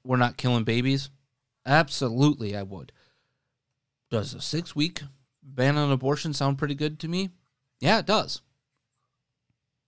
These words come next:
It's a win. It's a really good win. We're not even talking about banning third trimester abortions here,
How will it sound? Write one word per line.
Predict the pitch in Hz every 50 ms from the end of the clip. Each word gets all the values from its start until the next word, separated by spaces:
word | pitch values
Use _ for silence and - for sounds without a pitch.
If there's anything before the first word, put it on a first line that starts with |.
| _ _ _ _ _ _ _
It's | 147 156 139 -
a | 147
win. | 117 104 117 165 214 185 175 202 - - _ _ _ _ _ _
It's | - 135 135
a | 160 135 113 - -
really | 120 120 131 180 202 180
good | 117 - - - 160 170 208
win. | 196 123 110 95 104 104 - _ _ _ _ _ _
We're | - 170 214
not | 254 262 226
even | 190 170 165
talking | 143 156 151 143 160
about | 143 139 139 143 -
banning | 131 135 139 143 143 143 139 135 135 - - _ _
third | _ - - - 170 170 170 156 143
trimester | 131 - 143 160 196 214 170 123 110 104 - - - 110 101 92 -
abortions | 123 117 - 120 110 107 - - - - -
here, | 98 92 - -